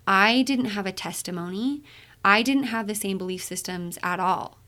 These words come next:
I was stuck in this middle of, my dad was very much a hippie free bird and allowed me to develop that belief system. But then the pressure of the L D S church and this religion all around me.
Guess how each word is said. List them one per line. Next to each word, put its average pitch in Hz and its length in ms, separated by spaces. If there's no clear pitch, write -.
I 214 320
was 220 220
stuck 202 300
in 196 100
this 190 180
middle 185 320
of, 175 220
my 180 180
dad 180 360
was 175 160
very 175 200
much 170 220
a 165 60
hippie 196 360
free 175 300
bird 240 340
and 190 160
allowed 175 440
me 196 140
to 196 100
develop 180 420
that - 180
belief 185 280
system. 311 520
But 226 160
then 214 140
the 202 80
pressure 220 640
of 196 440
the 196 120
L 185 140
D 185 120
S 180 180
church 185 340
and 180 100
this 185 220
religion 190 600
all 196 200
around 180 340
me. 170 240